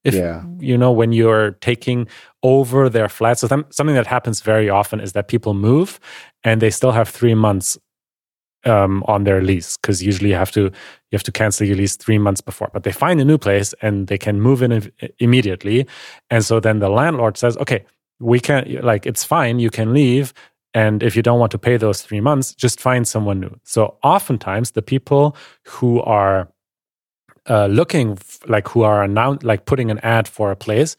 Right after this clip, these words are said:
Speaker 1: are the, the, the tenants that are currently in the place. It was like that for the place that I'm living in now. And so those are the people you're talking <laughs> to,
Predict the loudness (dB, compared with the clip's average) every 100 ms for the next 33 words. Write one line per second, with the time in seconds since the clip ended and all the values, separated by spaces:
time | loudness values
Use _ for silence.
0 | -18 -20 -4 0 2 0 -4 _ -18 -12
1 | -4 -2 0 -2 -6 _ _ -4 -2 -2
2 | -2 -4 -4 -2 -2 0 -2 -2 -4 -4
3 | -6 -2 -4 -4 -16 -18 -20 -20 _ 0
4 | 2 2 -2 -6 0 0 0 -4 -2 -2
5 | -2 -2 -6 -2 -2 0 -4 -2 -2 -4
6 | -4 -6 -2 0 -2 -6 -20 -20 -20 _
7 | _ -2 -2 -2 -2 -4 -2 2 2 4
8 | 2 0 -2 -4 -4 0 -2 -2 -8 -6
9 | -6 -6 _ -8 -4 0